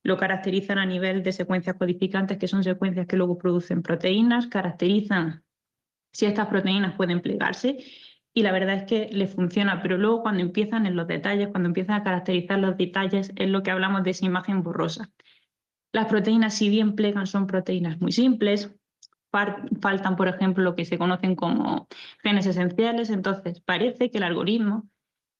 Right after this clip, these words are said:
es capaz de entender, eh, la complejidad del genoma, pero ahora mismo, eh, está un poco en su nivel infantil para generar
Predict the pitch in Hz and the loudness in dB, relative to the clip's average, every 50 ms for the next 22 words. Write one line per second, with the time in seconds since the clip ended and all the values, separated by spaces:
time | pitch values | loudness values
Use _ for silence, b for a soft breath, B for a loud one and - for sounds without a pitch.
0 | _ _ _ - 240 240 240 240 - 214 202 196 202 202 214 254 262 - - _ | _ _ _ -2 0 0 -2 -2 -2 0 0 0 0 0 -2 -2 -2 -8 -14 _
1 | _ _ - 202 196 175 165 165 180 - - - - - - _ 214 214 202 190 | _ _ 2 4 4 4 2 2 0 0 -2 -4 -4 -8 -6 _ 2 2 2 4
2 | 196 190 185 180 180 202 247 - - - _ _ _ _ _ - 190 196 190 185 | 2 0 0 2 0 0 -2 -2 -6 -16 _ _ _ _ _ -2 0 0 2 2
3 | 170 185 180 - 190 185 190 185 175 - 185 190 196 202 202 202 202 185 185 185 | 0 0 0 0 0 0 0 0 0 0 0 0 0 -2 -2 -2 0 0 2 0
4 | 175 170 - 190 190 208 220 233 226 226 220 226 214 233 254 277 254 B B B | 0 0 0 0 0 0 0 0 0 2 0 0 0 0 -2 -4 -4 B B B
5 | B B B B _ _ _ _ - 185 - - 143 - - - - 202 - - | B B B B _ _ _ _ -2 0 0 0 0 0 -2 0 -2 -2 -2 0
6 | 214 208 208 202 214 214 214 214 214 208 202 190 180 180 180 - 190 180 180 175 | 0 2 2 4 2 2 2 2 0 0 0 0 0 -2 -2 0 0 0 2 2
7 | 170 185 185 185 190 190 - 214 208 202 202 202 190 185 - 247 208 208 202 208 | 2 0 0 0 -2 -2 0 0 0 0 0 0 -2 0 0 0 -2 0 -2 -2
8 | 202 202 208 208 208 - 214 196 196 175 180 190 185 180 202 196 - | 0 0 -2 -4 -4 -4 -2 -2 0 0 0 -2 -2 -4 -6 -8 -12